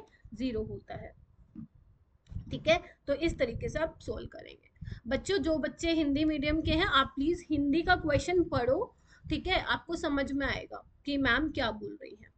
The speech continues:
ठीक है जी। चलो उसके बाद second question है, Second question ये कहता है कि major product of the following chemical reaction is, आपको ये equation दी हुई है, ध्यान से देखो बेटा, पहले video को pause करो और खुद करने का try करो,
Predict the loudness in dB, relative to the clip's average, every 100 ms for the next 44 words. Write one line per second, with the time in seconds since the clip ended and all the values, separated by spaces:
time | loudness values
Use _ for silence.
0 | _ _ -8 -6 -2 -2 -4 -6 _ _
1 | -8 -8 -10 _ -20 -20 -18 -14 -10 -6
2 | -6 -2 2 2 2 -2 4 4 6 4
3 | 4 2 2 0 -4 -6 -4 2 2 4
4 | 2 0 0 0 0 0 -2 0 -2 -2
5 | -4 -10 -20 0 6 6 8 6 6 4
6 | 2 2 0 0 0 0 0 0 0 2
7 | 4 4 4 2 0 0 0 0 -4 -4
8 | -2 0 0 -4 -16 -20 -14 4 4 4
9 | 2 2 2 0 -2 0 4 4 4 2
10 | -2 -4 -4 2 4 6 4 2 0 0
11 | -2 -2 -6 -8 -18 -20 -20 -20 -20 -4
12 | 0 0 0 0 -2 0 -2 0 0 -2
13 | -2 -2 0 -2 -2 -2 -2 -2 -4 -4
14 | -4 -6 -8